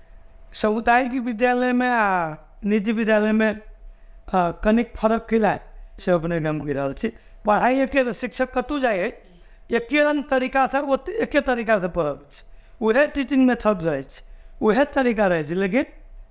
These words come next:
हाँ, विद्यार्थी के क्वालिटी में फर्क छै। निजी विद्यालय में संपन्न परिवार के सब बाल बच्चा है,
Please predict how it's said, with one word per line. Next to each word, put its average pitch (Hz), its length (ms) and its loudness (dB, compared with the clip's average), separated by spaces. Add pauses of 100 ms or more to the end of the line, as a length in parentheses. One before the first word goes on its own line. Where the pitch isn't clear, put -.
(640)
हाँ, 156 600 -2
विद्यार्थी 226 580 2
के 196 160 0
क्वालिटी 175 680 -2
में 160 120 0
फर्क 135 320 -4
छै। - 260 -16 (1700)
निजी 226 300 2
विद्यालय 262 440 2
में 247 240 0 (440)
संपन्न 202 580 0
परिवार 185 460 2
के 180 100 -2
सब 170 180 -2
बाल 160 200 2
बच्चा 151 300 -6
है, 135 160 -8